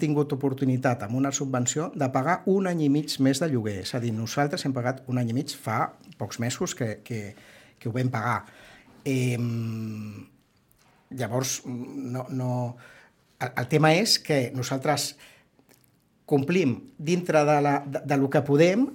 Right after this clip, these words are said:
però ells no, no, no, no ens han donat un, un, ni un duro. Però, a més, és important entendre que quan es diu que s'ha injectat al club quatre milions d'euros, això no és una realitat. No és una realitat.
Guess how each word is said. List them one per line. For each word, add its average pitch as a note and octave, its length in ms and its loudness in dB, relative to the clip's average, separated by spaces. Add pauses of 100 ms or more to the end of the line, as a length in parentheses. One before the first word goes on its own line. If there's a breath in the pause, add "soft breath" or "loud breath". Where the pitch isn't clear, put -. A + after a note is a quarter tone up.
(140)
però C#3+ 280 2 (440)
ells F3+ 580 -2 (360 loud breath)
no, D#3 440 -4
no, D#3 220 -4
no, D3+ 200 0
no E3+ 220 -4
ens F3 140 -4
han F#3+ 180 0
donat F3 260 -2
un, D#3+ 180 0
un, D#3+ 200 -6
ni E3+ 140 2
un F#3+ 60 2
duro. E3 220 0
Però, C3 160 0
a D3 60 0
més, E3 240 -2 (220 loud breath)
és - 180 -4
important F#3+ 440 0
entendre D3 520 2 (320 loud breath)
que C3 180 -2
quan B2 460 0
es B2 240 -4
diu D3+ 320 2
que - 140 -6
s'ha E3+ 140 -2
injectat F#3+ 460 0
al A#2+ 140 -2
club C#3 200 0
quatre C3 220 -2
milions A2+ 260 -4
d'euros, A#2+ 280 -6 (180 loud breath)
això C#3 260 -2
no F3 200 4
és - 140 0
una D3 200 2
realitat. A2 560 -4 (340)
No C#3+ 120 4
és C#3+ 100 -2
una C#3+ 140 4
realitat. G#2 420 -6